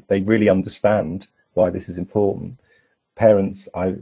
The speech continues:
most parents, and parents, certainly parents I've spoken to and, and through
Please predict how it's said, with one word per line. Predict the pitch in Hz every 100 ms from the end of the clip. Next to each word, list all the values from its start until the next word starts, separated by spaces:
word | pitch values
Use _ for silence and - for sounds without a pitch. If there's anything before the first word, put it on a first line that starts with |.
| 87
most | 101 107 - -
parents, | 95 95 98 -
and | 90 90
parents, | 104 98 -
certainly | 95 90
parents | 92 -
I've | 95 92 -
spoken | - 98 92 -
to | - 90 87
and, | 87 85
and | 90 90 87 -
through | - 95 92